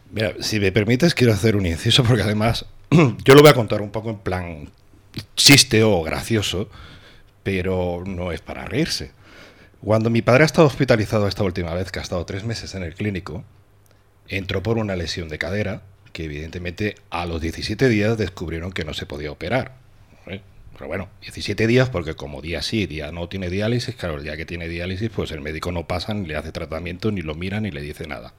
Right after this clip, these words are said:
Bien, pasan diecisiete días y a los diecisiete días en la puerta del quirófano, el grupo anestesista dice que lo tira para atrás porque tiene una infección en las úlceras de los pies, cuando uno la reclama antes. Bueno,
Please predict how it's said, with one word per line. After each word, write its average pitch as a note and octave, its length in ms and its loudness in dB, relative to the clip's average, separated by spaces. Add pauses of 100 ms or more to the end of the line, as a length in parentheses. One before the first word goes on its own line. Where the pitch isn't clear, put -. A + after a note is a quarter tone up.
Bien, - 180 -8 (680)
pasan G#2 280 -2
diecisiete F#2 460 0
días C3 200 6
y - 20 4
a C3 60 4
los F2+ 100 0
diecisiete E2 460 -2
días G2 220 0
en D#2+ 80 -6
la D2+ 120 -6
puerta F2+ 200 0
del G2+ 160 0
quirófano, A2 520 0 (560)
el F2 160 -2
grupo F#2 260 -2
anestesista G2+ 540 -2
dice D#2+ 240 -4
que E2 80 -8
lo D#2 120 -6
tira E2+ 220 -4
para E2 140 -2
atrás D#2+ 240 -6
porque D#2+ 240 -6
tiene D#2+ 180 -8
una F2 120 -6
infección E2+ 420 -10
en E2+ 60 -8
las D2 140 -8
úlceras D2+ 340 -10
de F2+ 80 -8
los G#2 120 -6
pies, D3 220 -2
cuando D2+ 340 -10
uno D#2+ 220 -4
la F#2+ 120 -2
reclama D#2 460 -8
antes. - 300 -18 (140)
Bueno, - 180 -4